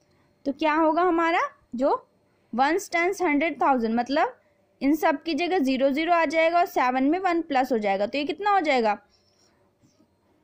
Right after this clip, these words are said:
कितना हो जाएगा ये फ़ोर लाख एटी थाउजेंड। आपको ये देखना है वो फ़ाइव से कम है या ज़्यादा है, तो यहाँ पे कितना होगा, फ़ोर लाख एटी थाउजेंड हमारा आंसर आ जाएगा। अब हम नेक्स्ट पेज पे चलेंगे।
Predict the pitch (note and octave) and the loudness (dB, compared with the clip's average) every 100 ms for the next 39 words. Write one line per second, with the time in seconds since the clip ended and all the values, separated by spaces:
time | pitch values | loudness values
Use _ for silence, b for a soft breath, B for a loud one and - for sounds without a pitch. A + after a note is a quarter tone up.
0 | _ _ _ _ _ _ - D4 D#4+ C#4+ | _ _ _ _ _ _ -14 -8 -6 -2
1 | F#4 F4+ F4 F4 F#4+ B4+ C#5 C#4+ C#4 C#4+ | 0 2 2 0 0 -2 -2 0 2 2
2 | E4+ D5 - - D4 C#4 D4+ C#4 A#3 G#3 | 0 -2 -6 -6 -4 -4 -4 -2 -2 -2
3 | G3 A3+ _ _ _ _ _ - F4 - | -6 -8 _ _ _ _ _ -4 -4 0
4 | A#4+ A4 A4 G4 C#4+ C4+ A3 C4 D4+ D#4+ | 2 2 0 -2 -2 -2 0 0 0 -2
5 | G4+ - C#4 C#4 - G4+ G4+ E4+ F#4 E4+ | -4 0 0 0 -2 -4 0 0 0 0
6 | F4 F4 C#4 B3 G#3+ G#3+ G#3+ - _ _ | 0 2 2 0 0 -2 -2 -8 _ _
7 | _ _ _ _ _ _ _ _ C#4+ D4+ | _ _ _ _ _ _ _ _ 0 0
8 | C#4+ F4+ G4 G#4+ G#4 D#4 C#4+ C#4 C4+ E4 | 0 -4 -4 -2 0 0 -2 0 2 2
9 | B4+ - C4+ C#4+ C4 B3 A#3 C4 A#3+ A3+ | -2 -2 -4 -4 -2 -2 0 2 2 0
10 | C4+ - D#4 D#4 D4+ A3+ G#3 F#3+ G3 G#3 | -2 -2 -2 0 2 0 0 -4 -4 -8
11 | - - - _ - C4+ D4 D4+ - - | -12 -20 -20 _ -4 -2 0 -2 -6 -6
12 | E4 - F4 F#4 F4 F4 F#4+ | -6 -4 -4 -2 -2 -2 -4